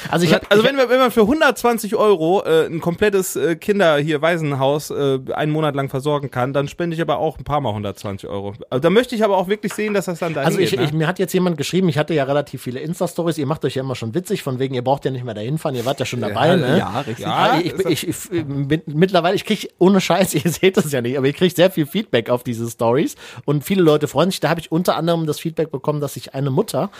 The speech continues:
Speaker 1: von einem Hörer dort, äh, in einem Waisenhaus, ähm, vor Ort selbst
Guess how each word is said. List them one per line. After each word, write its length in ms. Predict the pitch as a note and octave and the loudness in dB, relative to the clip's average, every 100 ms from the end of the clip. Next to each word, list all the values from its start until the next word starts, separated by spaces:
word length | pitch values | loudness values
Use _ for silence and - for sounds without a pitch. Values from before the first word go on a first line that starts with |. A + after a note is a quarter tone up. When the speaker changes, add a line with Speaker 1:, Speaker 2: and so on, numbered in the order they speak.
| - _ | -20 _
Speaker 1:
von 200 | - C#3 | -4 -2
einem 100 | A#2+ | -2
Hörer 340 | A#2 B2 D3+ | -2 0 0
dort, 360 | C#3+ B2+ D3 - | 0 0 0 -4
äh, 100 | C#3 | -6
in 120 | C3+ | -2
einem 120 | C3+ | -2
Waisenhaus, 680 | A#2+ C#3 D#3 C3 D3+ E3+ - C#3+ | 0 0 -2 -2 0 0 -2 -4
ähm, 380 | C3+ C3+ C3+ - | -2 -2 -4 -10
vor 200 | - C3 | -6 -2
Ort 200 | C3+ D#3 | -2 -2
selbst 420 | B2 E3+ - - | 0 0 -2 -12